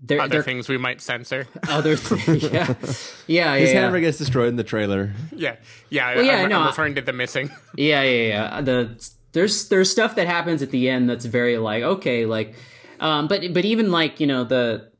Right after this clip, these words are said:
Speaker 1: the stuff with Thor, like, destroying the hammer and having him, like, forcing him kind of into situations where he does, he can't rely on, like, his godly powers. Um,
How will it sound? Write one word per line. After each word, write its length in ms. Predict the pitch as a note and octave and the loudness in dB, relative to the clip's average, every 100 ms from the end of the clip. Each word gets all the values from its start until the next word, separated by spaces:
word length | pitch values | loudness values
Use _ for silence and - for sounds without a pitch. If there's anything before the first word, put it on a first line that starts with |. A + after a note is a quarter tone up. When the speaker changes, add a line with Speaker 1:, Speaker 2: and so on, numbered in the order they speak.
| _ - | _ -6
Speaker 1:
the 80 | |
stuff 360 | B2 - D#3+ D#3 | -4 0 0 0
with 180 | B2+ - | -4 0
Thor, 240 | D3+ C3+ | 2 4
like, 180 | A#2 A2+ | 2 0
destroying 460 | A2+ - B2 A#2 A2+ | -4 -4 0 0 0
the 60 | |
hammer 360 | A#2 A#2 A2+ G#2+ | -2 0 0 -2
and 100 | A2 | -4
having 260 | A#2+ A2 G2+ | -4 -4 -4
him, 280 | G#2 G2 - _ _ _ _ _ _ _ _ A2 | -4 -6 -12 _ _ _ _ _ _ _ _ -16
like, 380 | A#2+ A#2+ C3 | -10 -8 -10
forcing 540 | - - E3+ F3+ - D#3 | -12 0 2 4 2 2
him 260 | D3+ C#3 | 2 0
kind 200 | C3 D#3 | 0 0
of 80 | C3 | 2
into 180 | B2+ B2 | 2 0
situations 600 | B2 D3+ C3 B2+ B2 A#2+ | -2 -2 0 2 2 0
where 120 | A2+ | -2
he 120 | A2+ A#2+ | -2 -4
does, 340 | - C3+ C#3+ | -2 0 0
he 180 | C#3+ C#3 | -2 -6
can't 340 | - F3 C#3+ | -2 -2 -2
rely 420 | C3 B2 B2 B2 | 0 0 2 0
on, 160 | A#2 A#2 | 0 -2
like, 160 | A2 A2+ | -2 -2
his 200 | G#2 G#2 | -4 -4
godly 520 | A2 A2 A2 A2 G#2 | -2 0 0 -2 -2
powers. 800 | G#2+ A#2 A2 F#2 D2 B2+ - - _ - - - - - | -2 -2 -2 -4 -4 -4 -6 -10 _ -20 -20 -20 -18 -8
Um, 800 | B2+ A2 G#2+ G#2 G2+ G#2 - | -4 -2 -2 -2 -2 -4 -8